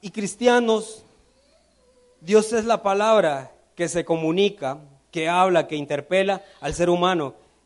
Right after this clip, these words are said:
que se llama la comunión de vida en el amor, ¿verdad? En el Antiguo Testamento y de manera particular en el Génesis,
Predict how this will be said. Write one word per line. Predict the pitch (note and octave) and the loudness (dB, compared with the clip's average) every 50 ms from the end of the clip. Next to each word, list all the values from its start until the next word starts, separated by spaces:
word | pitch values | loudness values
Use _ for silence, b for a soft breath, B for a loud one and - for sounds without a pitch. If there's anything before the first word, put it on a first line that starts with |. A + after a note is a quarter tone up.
| _ | _
que | - F3 D3+ | -6 -4 -4
se | - D#3 C#3 | -4 -4 -4
llama | C#3 C#3+ D3+ E3 F3 F3 E3+ C#3+ - _ _ _ _ _ _ _ _ _ _ _ _ _ _ _ _ _ _ _ _ _ - | -2 -2 -2 -2 -2 -4 -4 -8 -14 _ _ _ _ _ _ _ _ _ _ _ _ _ _ _ _ _ _ _ _ _ -12
la | - D3 C#3+ | -10 -10 -10
comunión | - D#3 D#3+ D#3+ D#3 D#3 D#3+ F3 F#3 F3+ D#3 C3+ B2 B2+ | -10 -8 -6 -4 -2 0 0 0 0 0 -2 -6 -8 -6
de | C#3+ C#3+ | -6 -4
vida | C#3+ D3+ D#3+ E3+ D#3+ | -2 0 0 0 0
en | C#3+ C3 | 0 -2
el | B2 A#2+ | -4 -6
amor, | A#2+ B2+ C3 C3 A#2 | -6 -6 -6 -6 -6
¿verdad? | A2+ A2 A#2+ A#2 _ b b b b b b b b b | -8 -10 -12 -14 _ b b b b b b b b b
En | D3 D#3 | -4 -2
el | F3 E3 | 0 0
Antiguo | D#3+ D3+ - F#3 G#3+ A3+ A3 | 0 0 0 2 4 4 4
Testamento | A3 A3 F#3 - F#3+ F3 F3 F3+ E3+ D3+ C3+ - B2 A2+ G#2+ _ _ _ _ | 4 2 0 0 0 0 0 0 -2 -2 -4 -8 -12 -16 -16 _ _ _ _
y | - D3+ | -8 -4
de | D#3+ E3+ | -2 -2
manera | D#3+ D#3+ D#3 D#3+ F3+ G3+ G#3+ | -2 -2 -2 0 2 2 2
particular | G#3+ G#3+ G3 F3 F3+ D#3+ E3 E3+ E3 E3+ D#3+ C#3 C3+ - - _ | 2 0 -2 -2 -4 -4 0 4 4 4 4 2 0 -8 -14 _
en | - D#3+ E3 | -8 -6 -4
el | E3 D#3 C#3+ | -4 -4 -4
Génesis, | C#3 G3 A3 A3+ A3 F3+ C#3+ - B2+ A2 - - - | -2 0 0 2 0 -2 -4 -6 -10 -16 -20 -20 -20